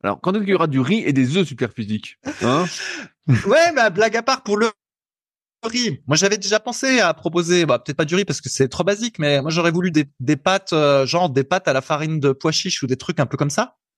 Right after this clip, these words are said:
Speaker 2: Mais, euh, bon, ouais, c'est pas si facile que ça à trouver, puis c'est difficile d'être compétitif aussi en, en termes de prix, donc bon, euh, bref.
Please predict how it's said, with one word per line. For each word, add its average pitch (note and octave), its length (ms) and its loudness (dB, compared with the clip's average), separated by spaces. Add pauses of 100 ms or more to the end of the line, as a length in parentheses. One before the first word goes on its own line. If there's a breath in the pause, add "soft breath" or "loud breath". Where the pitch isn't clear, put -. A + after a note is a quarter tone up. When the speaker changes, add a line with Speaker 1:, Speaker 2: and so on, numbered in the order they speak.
(560)
Speaker 2:
Mais, C#3+ 260 4
euh, B2+ 260 2
bon, B2 160 -4 (680 loud breath)
ouais, A2+ 520 2
c'est - 140 -2
pas E3+ 180 0
si - 180 -4
facile D#3 340 -4
que D3+ 100 2
ça C#3+ 140 0
à C3+ 40 -2
trouver, F3+ 380 2
puis F#3 100 -4
c'est - 120 -4
difficile D#3 440 -4
d'être C#3 140 2
compétitif D3 580 -6
aussi D#3 340 0
en, C#3+ 80 4
en A#2+ 380 4
termes B2 260 -2
de C3+ 100 2
prix, D3 420 -4
donc A2+ 180 -4
bon, G#2+ 300 -4
euh, F2 220 0
bref. G#2 320 -2